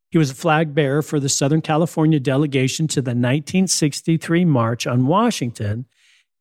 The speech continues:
and he worked to foster racial harmony in South Los Angeles. Born in Arkansas, Filer moved to California and earned his law degree. His dream, to practice law.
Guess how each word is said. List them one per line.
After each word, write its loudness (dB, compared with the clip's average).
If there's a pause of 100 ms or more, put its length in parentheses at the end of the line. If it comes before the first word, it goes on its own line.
and 2
he 0
worked 2
to -10
foster -2
racial 0
harmony -4
in 0
South -2
Los 0
Angeles. -4 (840)
Born 4
in 2
Arkansas, -4 (420)
Filer 2
moved 2
to -8
California -2 (420)
and 0
earned 2
his 0
law 0
degree. -6 (560)
His 2
dream, 2
to -4
practice -2
law. -2